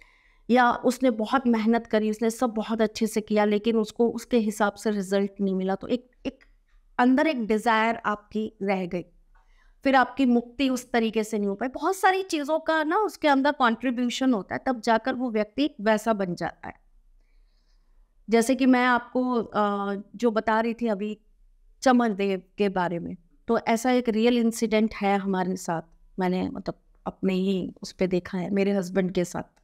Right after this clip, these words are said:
हुआ है। उनके गांव में कोई था, अ, शादी का माहौल चल रहा था और वहाँ पर उसकी डेथ हो गई। और, अ, सबने ना, मतलब, उस चीज़ को अवॉइड करके कि बारात आने वाली है, तुम पहले उसको देखो, वो सारी चीज़ें करो करके, उसको अवॉइड करके,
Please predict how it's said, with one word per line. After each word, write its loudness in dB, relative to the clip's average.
हुआ -2
है। -10
उनके 4
गांव 0
में 0
कोई 2
था, -6
अ, -2
शादी 0
का 2
माहौल 2
चल -2
रहा -4
था -4
और -2
वहाँ -2
पर 2
उसकी -4
डेथ -4
हो -8
गई। -18
और, 2
अ, -6
सबने 2
ना, 2
मतलब, 0
उस -8
चीज़ -2
को 0
अवॉइड 0
करके -2
कि 0
बारात 0
आने 0
वाली 0
है, 2
तुम -6
पहले 0
उसको -2
देखो, -2
वो -2
सारी -2
चीज़ें -6
करो -10
करके, -4
उसको -2
अवॉइड 2
करके, -4